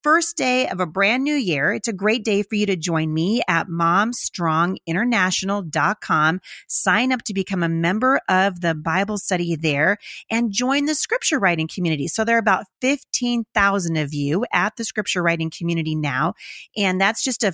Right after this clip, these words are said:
a free community where you guys can get in and download the scripture writing challenge. And the scripture writing challenge correlates. It's the verses that we're studying at Mom Strong International at the Bible study page. So one of the things that I am very passionate about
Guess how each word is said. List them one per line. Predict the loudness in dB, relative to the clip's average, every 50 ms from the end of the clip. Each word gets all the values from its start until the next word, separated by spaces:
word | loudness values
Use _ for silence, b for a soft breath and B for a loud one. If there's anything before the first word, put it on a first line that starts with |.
| -2 _
a | 0 0 0 0
free | -2 -8 -4 -2 0 0 0
community | -2 -2 -2 0 0 0 0 0 2
where | 2 2
you | 0 0
guys | 0 0 0 0 0
can | 0 -2 -2 -2 0
get | 0 -2 0 0
in | 0 0 0 0 2 0 -2 -2 -2
and | -2 -2 0 0 -2 -4 -2
download | 0 0 0 2 0 0 0 0
the | -2 -2
scripture | -2 -2 -4 -4 -2 -2 0
writing | 0 0 0 0 -2
challenge. | -2 -2 -2 -2 0 -2 -2 -4 B B B B B B B -2
And | -2 0 0
the | -2
scripture | -2 -2 -2 -2 -2 -2 -2 -4 -2 0
writing | 2 2 2 0 -2 -4
challenge | -4 -2 -2 0 0 0 0 -2 -4 -6 -10 _ _ -20
correlates. | -4 0 2 4 4 4 2 2 0 0 0 -2 -4 -4 -8
It's | -8 -6 -4
the | -6 -4
verses | 0 0 2 2 2 0 -2 -2 -2 0
that | 0 0 0 0
we're | -2 -4 -4 -2
studying | -4 -4 -6 -6 -4 -2 -2 0 0 0 0 0 0 0 0 -2 -2 B B B B B B B -2
at | 0 0 0
Mom | 0 0 0 0 -2
Strong | 0 0 0 0 0
International | 0 0 0 0 0 -2 -2 -2 -2 -2
at | -2 -2
the | -4 -4
Bible | -2 0 0 0 0 0 -2
study | -4 -4 -4 -4 -4
page. | -6 -6 -6 -6 -6 -4 -4 -4
So | 0 0 0 0 0 B B B B B B -4
one | 0 2 2 2 2
of | 0
the | -2 0
things | 0 0 2 2 0 0
that | 0 2
I | 2 2 2
am | 2 0 -2 -2 -2
very | 0 2 2 2 2 0
passionate | -2 -2 -2 -2 -2 0 0 -2 -2 -2 -2 -2
about | -2 0 0 0 0 -2